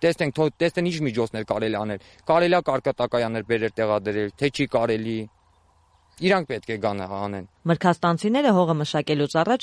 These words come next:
Speaker 2: ռիսկերը գնահատում են, բայց հուսով, որ կառավարությունը գոնե այդ տարի հակակարկտային կայաններ կտեղադրի իրենց գյուղում։
Speaker 1: Եթե կարկտակայաններ լիներ մեր գյուղում, կօգներ։ Միանշանակ կօգներ։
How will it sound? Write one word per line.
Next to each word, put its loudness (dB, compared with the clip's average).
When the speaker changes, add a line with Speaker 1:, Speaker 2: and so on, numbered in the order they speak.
Speaker 2:
ռիսկերը 0
գնահատում 2
են, -4
բայց 2
հուսով, 4
որ 6
կառավարությունը 4
գոնե 4
այդ 2
տարի 6
հակակարկտային 2
կայաններ 4
կտեղադրի 2
իրենց 0
գյուղում։ -2
Speaker 1:
Եթե 0
կարկտակայաններ 0
լիներ -4
մեր -4
գյուղում, -6
կօգներ։ -6
Միանշանակ -2
կօգներ։ -8